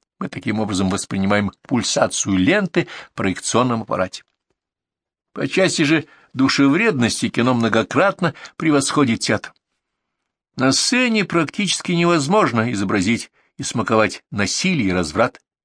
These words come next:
с такими мельчайшими подробностями, как на экране. А именно из подобных сцен сплошь состоят почти все теперешние ленты.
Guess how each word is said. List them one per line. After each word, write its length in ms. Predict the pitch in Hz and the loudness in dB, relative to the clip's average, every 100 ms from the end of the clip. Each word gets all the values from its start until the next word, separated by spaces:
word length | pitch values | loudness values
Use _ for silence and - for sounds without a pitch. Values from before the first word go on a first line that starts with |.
| _ | _
с 40 | |
такими 260 | - 123 110 | -10 -4 -2
мельчайшими 800 | 107 127 113 - 156 135 123 117 | 0 0 0 0 0 0 -2 0
подробностями, 760 | 127 117 139 123 107 - 113 - - - | 0 2 2 2 -2 -4 -6 -6 -14 -4
как 200 | 127 120 | -2 0
на 120 | 110 | 0
экране. 320 | 113 104 95 _ _ _ _ _ _ _ 110 | 0 -4 -6 _ _ _ _ _ _ _ -2
А 80 | |
именно 260 | 113 110 107 | 0 0 0
из 100 | 104 | 0
подобных 460 | 113 107 98 101 - | 0 0 0 -2 -2
сцен 480 | - - 175 175 - _ _ _ | -2 0 2 0 -4 _ _ _
сплошь 500 | - - 107 110 110 | -14 -8 2 2 2
состоят 440 | - 135 131 135 135 | 0 -2 0 0 0
почти 320 | 117 - 123 | -6 -4 -6
все 260 | - 101 98 | -4 -4 -6
теперешние 560 | 120 117 113 - 135 | -4 -4 -2 -2 0
ленты. 300 | 156 156 - | 0 -2 -6